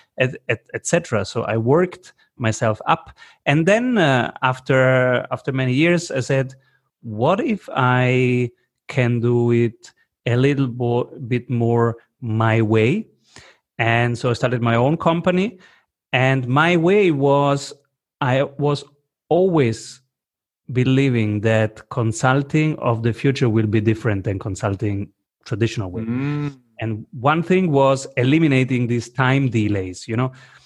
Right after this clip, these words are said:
Speaker 1: people had to wait for me. So my clients are C E Os, and let's say they, they have to think about, uh, h-, how to enter a new market.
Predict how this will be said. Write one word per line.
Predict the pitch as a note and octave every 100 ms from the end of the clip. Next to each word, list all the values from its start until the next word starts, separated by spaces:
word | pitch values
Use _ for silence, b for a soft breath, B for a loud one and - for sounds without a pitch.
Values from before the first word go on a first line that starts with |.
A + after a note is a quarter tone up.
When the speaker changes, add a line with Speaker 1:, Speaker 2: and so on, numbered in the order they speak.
| B B _
Speaker 1:
people | D#3 D#3
had | C#3 C3
to | C3+
wait | B2 C#3 C#3+
for | F3 E3+
me. | F3 F#3+ G#3 - _ _ _ _ _ _ _
So | - C#3+ C3
my | C3+ C#3+
clients | D#3+ D#3+ D#3
are | C3
C | A#2+ C3 A2
E | G2+
Os, | F#2 - -
and | C3+ B2 A#2+ A#2+ B2 A#2 -
let's | C#3+ D3
say | D#3+ D#3+
they, | C#3+ C#3+ C#3 -
they | C3
have | C3+ C#3+
to | C#3
think | B2 - D#3+ D#3+
about, | A#2 A2+ A2+ A2+ - - b b b b
uh, | A2+ A2 G#2+
h-, | B2+ - -
how | - F3+
to | F3
enter | C3 C3 B2+
a | A#2
new | A2
market. | G2+ G2+ G2+ - - -